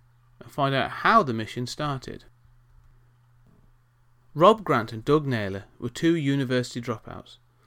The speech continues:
found themselves working as writers on Son of Cliche, a sketch show for B B C Radio. While working on this, they created a number of characters,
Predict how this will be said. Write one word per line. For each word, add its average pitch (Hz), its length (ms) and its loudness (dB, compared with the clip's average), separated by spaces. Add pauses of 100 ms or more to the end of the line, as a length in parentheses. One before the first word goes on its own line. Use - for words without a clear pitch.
(100)
found 214 300 4
themselves 127 380 0
working 127 440 0
as 117 120 -4
writers 143 560 -4
on 123 320 -4 (240)
Son - 360 -4
of 131 120 -4
Cliche, - 640 -8 (680)
a 135 80 -6
sketch - 360 2
show 117 220 -2
for 117 120 -8
B 139 240 0
B 156 100 -2
C 127 240 -2
Radio. 117 560 -2 (640)
While 151 240 4
working 196 440 2
on 110 200 0
this, 110 340 -6
they 143 120 -2
created 160 520 -2
a 143 60 -2
number 180 300 0
of 196 120 -2
characters, 117 680 -4